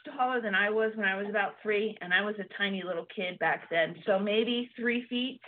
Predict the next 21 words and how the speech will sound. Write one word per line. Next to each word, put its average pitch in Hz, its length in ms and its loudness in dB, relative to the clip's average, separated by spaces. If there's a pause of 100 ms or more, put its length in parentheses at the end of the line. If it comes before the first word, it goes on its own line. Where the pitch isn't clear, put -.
(960)
I 214 120 4
know 247 180 6
they 294 100 2
were 247 200 0 (120)
taller 208 320 0
than 180 160 -12
me. 175 160 -10
That's 180 160 -6
all 202 140 2
I 202 80 4
remember. 185 460 2
And 202 200 0
I 202 100 2
remember 214 460 2
they 220 160 4 (100)
had, 214 280 0 (100)
like, 190 300 -2
this 185 240 -4 (1000)
iridescent 226 880 0 (440)
bluish 220 440 0 (280)
glow 190 360 -2